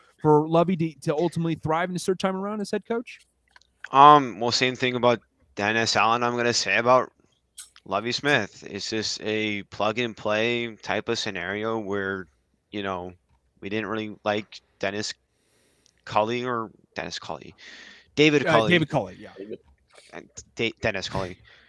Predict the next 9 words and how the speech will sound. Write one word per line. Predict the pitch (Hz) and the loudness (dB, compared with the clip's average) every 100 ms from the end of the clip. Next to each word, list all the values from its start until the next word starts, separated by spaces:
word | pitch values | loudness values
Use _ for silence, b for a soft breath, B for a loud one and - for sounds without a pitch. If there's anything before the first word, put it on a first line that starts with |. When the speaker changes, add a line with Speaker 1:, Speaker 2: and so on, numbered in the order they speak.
| b b - | b b 4
Speaker 2:
Uh, | 131 131 | 6 6
Speaker 1:
Okay. | 135 | 4
Speaker 2:
but | 127 127 - 156 - 143 135 | 2 0 -2 -12 -12 -14 -6
literally, | 151 147 147 135 123 | 0 2 4 2 0
it's | 113 - | 0 -2
gonna | 131 123 | -2 -2
last | 107 110 113 - - | 2 2 2 -2 -8
two | 123 | -10
years, | 120 117 113 120 113 - - - | -10 -12 -10 -12 -10 -10 -10 -14